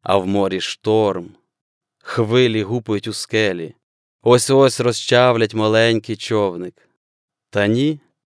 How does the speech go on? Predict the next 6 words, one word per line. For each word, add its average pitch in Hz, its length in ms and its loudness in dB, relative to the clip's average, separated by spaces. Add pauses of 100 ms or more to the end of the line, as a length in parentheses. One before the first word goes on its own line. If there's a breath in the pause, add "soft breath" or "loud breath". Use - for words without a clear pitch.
(360)
якась 127 520 0
дрібна 131 500 0
рибка 143 380 0
підставила 123 720 0
йому 110 240 -2
спину 139 540 -2